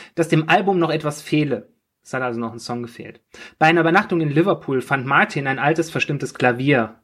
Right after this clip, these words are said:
Ähm, er wollte an George Harrisons Isn't It a Pity arbeiten, was er jedoch nicht schaffte. Stattdessen improvisierte er ein Klavierriff,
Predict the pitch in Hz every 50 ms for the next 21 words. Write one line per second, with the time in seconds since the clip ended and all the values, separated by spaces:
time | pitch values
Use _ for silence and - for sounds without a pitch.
0 | _ _ - - - _ _ - 135 131 127 127 123 123 123 131 113 143 143 135
1 | 151 165 170 170 165 - 139 135 139 139 139 143 143 - 135 135 131 - 156 160
2 | 156 151 - 147 139 139 135 - - - _ _ _ 160 147 147 156 151 143 135
3 | - 131 135 127 - - 202 208 202 185 170 - 156 156 151 156 147 147 147 -
4 | 151 135 135 - 143 131 135 135 127 123 135 127 - - - 135 143 - - 120
5 | 110 - - 127 - 160 156 165 147 143 147 - 143 131 131 127 156 151 160 143
6 | 127 127 127 - - 123 117 131 165 180 175 180 185 185 190 -